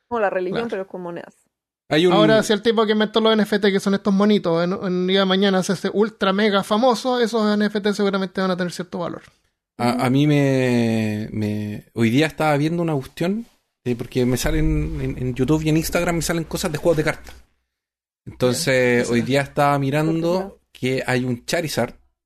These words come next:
Speaker 3: y unos Pokémon ante-, antiguos, creo que era Charizard, Pikachu y otros más,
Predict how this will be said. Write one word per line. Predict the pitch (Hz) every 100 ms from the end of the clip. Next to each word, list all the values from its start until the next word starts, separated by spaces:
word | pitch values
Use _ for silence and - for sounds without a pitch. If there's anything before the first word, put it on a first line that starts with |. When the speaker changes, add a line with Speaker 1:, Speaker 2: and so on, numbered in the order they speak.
| _
Speaker 3:
y | 127
unos | 127
Pokémon | - 123 117 117 127 131 127 120 110 _ - -
ante-, | 117 - - 113 113 110
antiguos, | 113 - 139 123 120
creo | 120
que | 117
era | 113 113
Charizard, | 123 120 117 120
Pikachu | - 123 117 - 110
y | 107 110
otros | 113 120
más, | 113 110